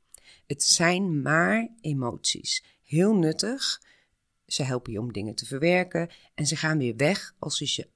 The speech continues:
als je ze echt doorvoelt. Je hebt een emotie, je bent ze niet. Daarnaast wees je dus bewust van welke emoties je voelt. Zijn het primaire of secundaire emoties? En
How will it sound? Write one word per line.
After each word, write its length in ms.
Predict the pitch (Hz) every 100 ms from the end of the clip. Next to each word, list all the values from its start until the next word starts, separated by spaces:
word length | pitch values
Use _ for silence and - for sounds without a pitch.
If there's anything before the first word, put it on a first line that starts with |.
| _
als 220 | 139 147
je 80 | 131
ze 180 | 120 - _ _ -
echt 520 | 226 233 - - 160
doorvoelt. 680 | 151 143 127 113 - - - - - -
Je 180 | 156 139
hebt 600 | 120 170 - - - - -
een 180 | 165 151
emotie, 920 | - 139 127 95 - - 170 - _ _
je 180 | 143 139
bent 320 | 131 - -
ze 140 | -
niet. 360 | 107 - - - _ _ _ _ - _ -
Daarnaast 680 | 165 160 135 127 202 - 160
wees 260 | 170 -
je 80 | 175
dus 300 | 156 156 139
bewust 600 | 131 113 131 160 - -
van 240 | - 147
welke 340 | 120 120 131 -
emoties 640 | 135 117 104 123 - -
je 80 | 151
voelt. 520 | - 151 110 - - - - -
Zijn 240 | - 147
het 180 | 143 -
primaire 560 | 139 147 165 165 165
of 140 | - -
secundaire 560 | 208 208 131 110 -
emoties? 840 | - 113 107 - - - - - - _ _ _ -
En 400 | 156 156 151